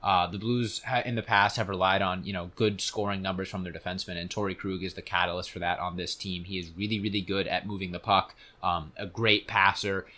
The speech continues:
uh, great at putting shots on net for deflections and for rebounds and that sort of thing. Um, and he can also lead the rush as well. You know, if he picks up the puck in the defensive zone, he can skate it out all by himself, which is a rarity,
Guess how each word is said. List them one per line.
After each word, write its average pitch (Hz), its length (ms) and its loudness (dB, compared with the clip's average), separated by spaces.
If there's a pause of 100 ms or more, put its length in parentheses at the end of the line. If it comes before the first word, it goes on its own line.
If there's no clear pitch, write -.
(200)
uh, 87 200 0
great 107 360 4
at 101 180 0
putting 110 220 -4
shots 104 320 2
on 98 180 0
net 98 220 -2
for 110 100 -4
deflections 92 680 -2
and 87 180 -6
for - 80 -8
rebounds 98 600 2
and 98 100 -2
that 95 160 -2
sort 98 180 -2
of 92 100 -6
thing. 92 300 -2 (220)
Um, 87 240 2 (180)
and 123 100 0
he 131 120 4
can 135 80 6
also 139 260 8
lead 117 240 4
the 101 100 2
rush 104 360 6
as 92 160 -4
well. 98 260 6
You 90 80 -2
know, 95 120 0
if 92 80 -4
he 107 100 -4
picks 110 240 0
up 104 100 0
the - 60 -10
puck 107 260 2
in 104 80 -2
the 101 60 -2
defensive 95 420 -4
zone, 98 240 -2
he 95 100 -8
can 101 240 -2
skate 104 400 4
it 104 80 4
out 101 240 4
all 104 180 6
by 98 180 6
himself, 95 500 0
which 92 240 -4 (300)
is 117 140 2
a 113 60 6
rarity, 104 540 4